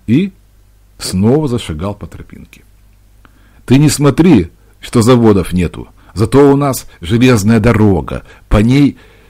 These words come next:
все возят. Я читал, как шпионы под рельс мину заложили». В лесу было тихо, пахло сухим мхом, муравьиными кучами.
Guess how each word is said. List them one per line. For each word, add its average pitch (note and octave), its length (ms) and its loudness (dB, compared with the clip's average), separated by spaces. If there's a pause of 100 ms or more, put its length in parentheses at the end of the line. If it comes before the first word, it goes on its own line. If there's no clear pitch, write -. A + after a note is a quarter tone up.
все D3+ 360 2
возят. F#2 420 -4 (260)
Я A#2 200 0
читал, D#3+ 540 -2 (120)
как A#2+ 200 -6
шпионы A#2+ 720 -2 (440)
под G#2+ 220 0
рельс A#2 540 0 (280)
мину B2 420 2
заложили». F2 580 -2 (1120)
В C#2+ 140 -8
лесу B2 360 0
было F#3+ 280 0
тихо, - 540 -10 (520)
пахло C3 400 0
сухим E3+ 520 -4
мхом, E2+ 500 -8 (880)
муравьиными G#2+ 600 0
кучами. F2 640 -12